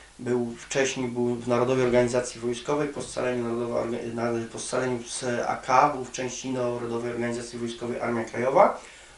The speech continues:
gdzie, e, między innymi w stopniu kapitana wyzwolił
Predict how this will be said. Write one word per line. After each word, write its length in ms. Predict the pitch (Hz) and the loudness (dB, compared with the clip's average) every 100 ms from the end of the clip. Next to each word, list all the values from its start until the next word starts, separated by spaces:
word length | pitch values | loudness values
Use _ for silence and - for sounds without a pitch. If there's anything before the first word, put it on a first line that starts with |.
| - | -18
gdzie, 460 | 117 110 120 123 123 - - - - - | -14 -4 2 4 4 0 -16 -18 -20 -12
e, 200 | 123 120 | -6 -2
między 320 | 120 135 131 | 0 0 -2
innymi 220 | 131 135 123 | -2 -2 -2
w 60 | |
stopniu 300 | - 147 143 | 0 0 0
kapitana 640 | 123 123 123 131 131 139 131 | -6 -8 -2 4 6 6 4
wyzwolił 800 | 127 117 117 131 127 123 120 | 2 -6 -4 0 2 2 0